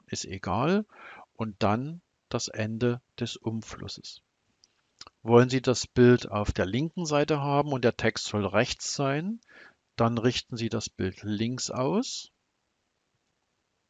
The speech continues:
Der Absatz bleibt und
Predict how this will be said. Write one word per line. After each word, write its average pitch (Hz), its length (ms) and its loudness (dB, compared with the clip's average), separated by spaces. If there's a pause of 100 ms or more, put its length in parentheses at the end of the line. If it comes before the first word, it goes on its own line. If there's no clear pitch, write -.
(1700)
Der 107 180 2
Absatz - 600 -4 (220)
bleibt 98 680 -4 (520)
und 175 400 0